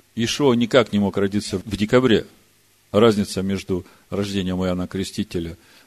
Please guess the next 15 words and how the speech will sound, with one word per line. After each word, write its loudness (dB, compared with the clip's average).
И -8
Иешуа 2
полгода, 2
шесть -6
месяцев. -10
То 2
есть, -6
э, -4
приход 0
Машеха 4
в 4
этот 0
мир 0
через 2
рождение 0